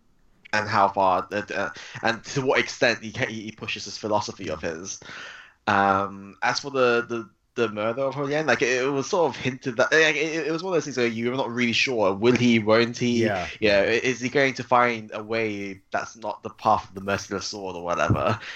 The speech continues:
Speaker 1: You know, will, will he find compassion one way or another and, and, and open up a new route, so to speak? 'Cause, you know, it, it's one of those, one of those sort of themes that ha-, uh, shows up in other sort of wuxia stories where,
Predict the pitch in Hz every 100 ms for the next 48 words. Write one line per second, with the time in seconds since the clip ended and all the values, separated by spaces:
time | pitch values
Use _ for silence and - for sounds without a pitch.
0 | - 98 95 95 107 101 107 98 - 107
1 | 98 107 - 120 - 120 98 95 95 95
2 | 95 87 90 85 85 90 87 92 98 95
3 | 87 78 92 80 - _ - 107 98 104
4 | 98 101 95 92 - _ _ 98 101 78
5 | - - 98 92 - 92 73 - - -
6 | - - 135 131 170 143 113 123 131 127
7 | 131 175 143 143 - 139 131 123 127 113
8 | - 127 113 98 101 98 80 _ _ _
9 | - 107 78 104 98 95 - 107 107 104
10 | 98 92 87 87 113 113 101 98 101 87
11 | 90 98 _ _ - 101 - 101 87 95
12 | 104 104 87 80 - 95 92